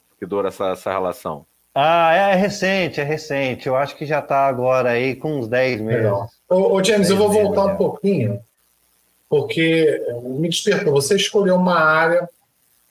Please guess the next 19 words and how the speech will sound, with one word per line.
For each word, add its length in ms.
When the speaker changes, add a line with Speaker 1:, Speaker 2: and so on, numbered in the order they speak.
Speaker 3:
que 140
é 640
muito 260
específica, 880
né? 260
Tanto 220
que 80
eu, 360
eu 140
já, 320
eu 80
quase, 340
eu, 220
eu 180
tive 320
interesse 440
também. 440
É, 80
é, 440